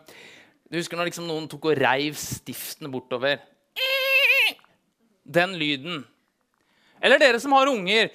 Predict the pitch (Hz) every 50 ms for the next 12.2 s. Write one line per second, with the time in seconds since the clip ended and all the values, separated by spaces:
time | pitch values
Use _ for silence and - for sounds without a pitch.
0 | - - - 226 240 240 233 226 269 269 - - 254 190 175 180 185 - 262 294
1 | 320 - 349 330 247 196 190 220 269 233 214 294 311 285 214 160 127 - - 226
2 | 262 269 - 302 269 262 330 320 277 277 262 269 285 330 349 277 170 - _ _
3 | _ _ _ _ _ _ _ _ _ _ _ - - 247 269 214 190 214 262 302
4 | 294 247 302 285 - - - - - _ - 330 302 269 208 175 196 247 349 381
5 | 359 269 262 247 - 233 240 233 233 240 226 170 175 165 156 147 180 190 190 180
6 | 170 170 160 151 147 147 143 - - - _ _ _ _ _ _ - - - -
7 | - _ _ _ - - _ _ - - _ _ _ _ _ - 220 277 208 190
8 | 208 233 254 277 269 277 262 277 294 285 247 240 262 277 269 - - 285 254 240
9 | 254 254 277 294 294 - - 320 294 285 277 247 220 247 262 277 285 277 285 285
10 | 285 - 254 240 285 294 247 - 330 294 277 262 262 302 294 294 - - 180 196
11 | 233 294 302 - - 196 202 214 208 - 285 285 277 359 - - - 311 320 359
12 | 359 311 220 135